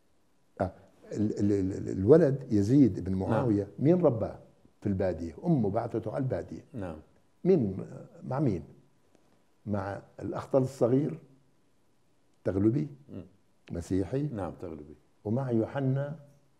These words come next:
Speaker 1: آه، دمشقي.
Speaker 2: نعم. قديس.
Speaker 1: ربوه اثنين مسيحية.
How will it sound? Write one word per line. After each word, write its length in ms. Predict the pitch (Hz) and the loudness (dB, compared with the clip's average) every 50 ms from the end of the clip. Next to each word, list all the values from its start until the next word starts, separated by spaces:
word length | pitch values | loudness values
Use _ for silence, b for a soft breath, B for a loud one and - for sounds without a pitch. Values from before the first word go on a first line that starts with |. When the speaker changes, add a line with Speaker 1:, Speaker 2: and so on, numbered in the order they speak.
| _ _ _ _ _ _ _ _ _ _ _ _ _ - - | _ _ _ _ _ _ _ _ _ _ _ _ _ -16 -12
Speaker 1:
آه، 480 | - 95 95 95 95 98 98 95 98 | -10 -10 -8 -8 -8 -8 -8 -8 -8
دمشقي. 440 | 101 98 110 117 113 95 - - - - _ - 85 - _ _ | -4 -2 0 0 0 -2 -4 -12 -20 -20 _ -20 -20 -20 _ _
Speaker 2:
نعم. 160 | 85 78 78 78 - _ _ _ _ _ _ _ _ _ _ _ _ _ _ | -18 -18 -18 -18 -20 _ _ _ _ _ _ _ _ _ _ _ _ _ _
قديس. 560 | - 92 92 98 117 110 98 - - - - - - | -12 -10 -6 -4 -4 -4 -4 -6 -12 -20 -20 -10 -2
Speaker 1:
ربوه 460 | - 113 113 113 117 147 170 180 165 | 0 2 2 4 8 10 10 10 10
اثنين 360 | 175 147 147 156 165 151 147 | 8 6 6 6 6 6 6
مسيحية. 640 | 143 131 139 135 123 117 135 143 139 123 95 73 | 4 4 4 4 4 4 4 4 4 4 2 0